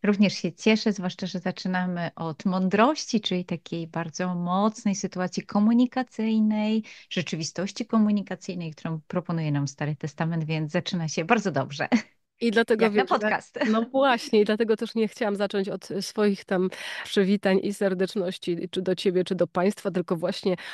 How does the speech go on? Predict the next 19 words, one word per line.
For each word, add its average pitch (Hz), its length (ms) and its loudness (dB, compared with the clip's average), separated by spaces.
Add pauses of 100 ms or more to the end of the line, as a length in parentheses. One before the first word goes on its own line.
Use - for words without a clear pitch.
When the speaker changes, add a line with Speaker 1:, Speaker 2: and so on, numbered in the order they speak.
(160)
Speaker 2:
od - 220 -2
tego 196 280 0
słowa 180 400 2
mocnego. 175 540 0
„Modliłem 185 460 2
się - 180 -4
i 226 200 -4
dano 175 340 0
mi 185 180 2
zrozumienie”. 185 840 0
Ile 294 300 4
to 247 140 -4
razy 226 300 -2
my 220 120 0
się 220 160 -6
modlimy 208 460 0
i 202 140 -2
nic, 202 420 0 (100)
prawda? 180 480 2